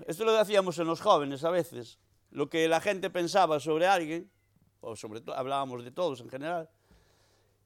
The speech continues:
y, y, y todos, eh, eran diferentes, ¿no? Pues uno diría, pues, es cariñosa, otro es rubia, otro es una mujer, otros, y cada uno utilizaría una palabra para definir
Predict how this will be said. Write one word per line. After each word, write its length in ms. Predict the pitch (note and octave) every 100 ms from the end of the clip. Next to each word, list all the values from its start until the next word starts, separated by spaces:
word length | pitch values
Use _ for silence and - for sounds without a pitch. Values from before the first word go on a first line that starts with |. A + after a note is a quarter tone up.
| _ _ _ _ _ _ _ _
y, 380 | D#3 E3 D#3 D3
y, 260 | D#3 E3 D#3+
y 120 | E3+
todos, 440 | D3+ A3+ A#3+ G3 -
eh, 240 | E3 D#3+ -
eran 260 | E3+ E3
diferentes, 500 | D#3 C#3+ A#3 C4 D3
¿no? 240 | D#3+ A#3+ C#3+
Pues 140 | D3
uno 240 | D#3+ E3+ E3
diría, 300 | D#3 D#3 C#3
pues, 420 | C#3 A#2+ - -
es 160 | C3+
cariñosa, 680 | - A#2+ C3+ G#3 A#3+ G#3+ F3
otro 240 | E3+ D3+ C#3+
es 80 | B2+
rubia, 680 | C3+ A3+ B3 G#3 G3 F#3
otro 320 | E3+ E3 D#3
es 100 | D3+ D#3
una 120 | C3+
mujer, 540 | C3+ A3 B3 A3+ G#3
otros, 400 | F#3+ F3+ F3 -
y 120 | -
cada 240 | C#3+ F3+ G#3
uno 160 | C4
utilizaría 460 | A3+ G#3 F#3+ G3+ G3+
una 160 | G3 D#3
palabra 320 | D#3 E3 D#3
para 120 | D#3
definir 360 | D3 D#3 D3+